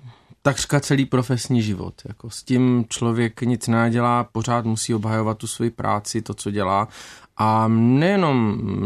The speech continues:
na veřejnosti, ale i sám před sebou, protože to je, mm, složitá věc, jako i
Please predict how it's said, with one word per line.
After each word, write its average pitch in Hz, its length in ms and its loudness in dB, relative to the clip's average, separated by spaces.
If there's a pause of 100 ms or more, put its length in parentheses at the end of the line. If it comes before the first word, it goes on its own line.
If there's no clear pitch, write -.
na 107 80 2
veřejnosti, 110 600 0
ale 120 140 0
i 131 80 -4
sám 139 260 0
před 143 200 -4
sebou, 104 320 -2
protože 104 480 -6
to 104 160 -8
je, 107 220 0
mm, 107 520 -8
složitá 120 600 -2
věc, 104 280 -4
jako 107 320 -6
i 107 140 -2